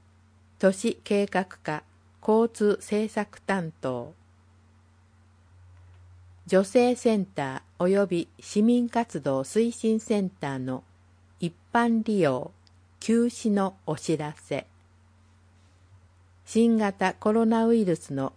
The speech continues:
感染拡大防止に伴い、市職員の分散勤務場所として、女性センター及び市民活動推進センターを使用するため、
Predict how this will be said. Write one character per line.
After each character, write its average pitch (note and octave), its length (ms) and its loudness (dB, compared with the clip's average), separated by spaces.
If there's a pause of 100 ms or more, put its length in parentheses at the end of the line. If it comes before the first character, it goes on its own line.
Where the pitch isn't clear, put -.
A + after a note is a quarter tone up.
(100)
感 G#3+ 320 0
染 G3 380 0
拡 F#3 320 -2
大 G3+ 300 2
防 G3+ 260 0
止 A3+ 160 -4
に G3+ 160 2
伴 F3 460 -2
い、 B2 120 -6 (560)
市 - 320 -4
職 G3+ 400 0
員 E3 280 0
の C3+ 180 -4 (320)
分 A3+ 280 4
散 G3+ 380 -2
勤 A3 260 -2
務 F3+ 200 2
場 F3+ 140 0
所 F#3 160 -2
と D#3+ 160 -6
し - 100 -12
て、 - 280 -8 (460)
女 F#3 140 2
性 A#3 300 2
セ G#3 220 0
ン E3+ 100 -4
タ C3+ 380 -8 (280)
ー F3 80 2
及 G3 200 4
び F3+ 200 -2 (120)
市 - 200 -2
民 A#3 240 4
活 A3+ 320 -4
動 C#3 180 0
推 A#3 300 -2
進 A3+ 280 0
セ A3 200 -2
ン F#3 80 -2
タ C#3 300 -4
ー - 20 -2
を C#3 180 0
使 - 200 -6
用 F#3+ 180 0
す F3+ 160 -6
る E3+ 100 -2
た D#3+ 180 -6
め、 D3+ 220 -8